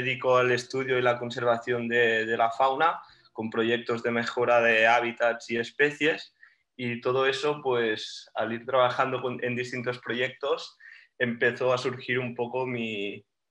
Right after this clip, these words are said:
mis ganas de fotografiar a todas estas especies que iba viendo. Ah, poco a poco voy pre-, ah, bueno, un poco profesionalizando la fotografía y llegan proyectos más a nivel fotográfico,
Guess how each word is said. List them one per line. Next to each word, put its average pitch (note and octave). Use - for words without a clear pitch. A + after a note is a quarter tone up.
mis A#2
ganas A#2+
de B2
fotografiar A2
a A2+
todas G#2
estas A2+
especies A#2
que A#2
iba A2
viendo. G2+
Ah, G#2+
poco C3
a C3+
poco D#3+
voy B2+
pre-, B2
ah, G#2+
bueno, A2+
un A#2+
poco A#2+
profesionalizando A#2+
la A#2
fotografía B2+
y A#2
llegan A#2+
proyectos B2+
más A2+
a A#2
nivel A2+
fotográfico, G#2